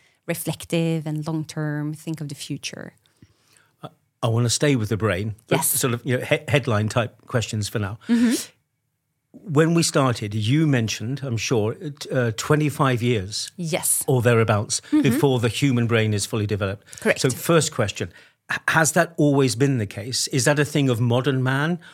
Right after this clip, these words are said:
Speaker 2: or would that have been the same ten thousand years ago, hunter-gatherer?
Speaker 1: Uh, it's the same.
Speaker 2: Right.
Speaker 1: Yes.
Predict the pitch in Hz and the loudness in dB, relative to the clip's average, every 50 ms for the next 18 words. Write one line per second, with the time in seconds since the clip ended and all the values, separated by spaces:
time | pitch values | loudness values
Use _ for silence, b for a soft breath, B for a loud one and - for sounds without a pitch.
0 | B B B _ 135 131 120 123 120 135 147 123 131 131 131 131 123 113 117 123 | B B B _ 0 2 2 2 2 2 2 2 2 2 4 2 2 2 0 0
1 | 120 120 117 113 - - 135 117 113 110 110 110 107 - 127 117 113 113 110 110 | 0 0 0 0 0 0 0 0 0 0 -2 -2 -2 -2 -2 -2 -2 -2 -2 -4
2 | 110 110 101 - _ _ - 123 113 110 110 110 104 104 95 - 107 95 110 110 | -4 -4 -6 -10 _ _ -2 -2 0 0 0 -2 -2 -2 -4 -4 -4 -4 -2 -2
3 | 104 101 113 104 - 104 95 107 98 95 107 101 98 101 - _ _ _ _ - | -2 -2 -2 -4 -4 -4 -4 -4 -4 -4 -6 -10 -10 -12 -16 _ _ _ _ 0
4 | 233 240 233 226 - 311 - - - 240 - - - 185 - - - _ _ _ | 2 2 2 2 2 0 0 -2 -2 -2 -2 -4 -4 -8 -10 -14 -20 _ _ _
5 | - 110 117 113 101 92 - - _ _ _ _ - 170 - - - | -2 0 0 0 0 -2 -6 -12 _ _ _ _ -6 -4 -4 -6 -12